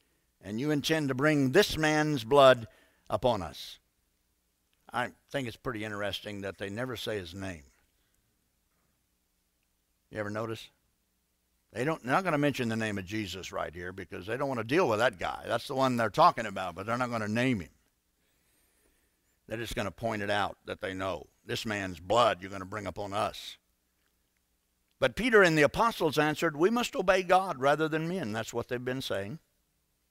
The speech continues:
"The God of our fathers raised Jesus, whom you killed by hanging him on a tree." Peter has said that now more than once in this early stage of the body of Christ development, New Testament.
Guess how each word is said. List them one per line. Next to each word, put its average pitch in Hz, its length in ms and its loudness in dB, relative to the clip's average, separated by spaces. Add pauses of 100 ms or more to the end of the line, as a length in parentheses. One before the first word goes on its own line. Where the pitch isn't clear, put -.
(640)
"The 120 80 -2
God 151 220 10
of 175 100 10
our 170 100 12
fathers 165 480 6
raised 151 680 2
Jesus, 143 560 0
whom 143 320 2
you 175 480 0
killed 160 600 2
by 139 400 4 (140)
hanging 135 400 0
him 131 260 0 (220)
on 120 180 -2
a 110 60 -6
tree." 117 580 -4
Peter 110 220 -8
has 95 120 -8
said 113 220 -6
that 98 200 -6
now 98 140 -8
more 95 220 -8
than 98 180 -10
once - 440 -10 (440)
in 95 140 -8
this 90 300 -8
early 92 260 -6
stage 87 640 -6 (400)
of 85 140 -10
the 85 100 -10
body 82 280 -6
of 85 140 -14
Christ 85 380 -6
development, 76 540 -16
New - 140 -20
Testament. - 500 -16